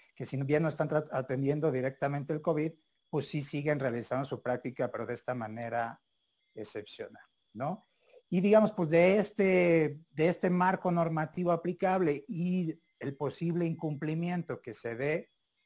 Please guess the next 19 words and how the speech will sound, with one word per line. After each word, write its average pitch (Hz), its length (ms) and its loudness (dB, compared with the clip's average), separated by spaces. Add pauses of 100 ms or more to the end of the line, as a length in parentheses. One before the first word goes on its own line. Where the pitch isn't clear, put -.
(460)
este, 113 1200 -4 (560)
pues 196 180 4
pueden 180 300 6
derivar 190 560 6
todas 170 300 2
este 156 180 -4
tipo 151 280 -2
de 151 60 4
responsabilidades, 143 1300 0 (680)
este, 113 880 -4 (640)
de 127 160 -2
las 117 180 -4
cuales 139 180 0
seguramente 143 480 0
habla-, 180 300 2
van 151 180 4
a 170 60 4
hablar 170 240 2
ahorita, 202 580 2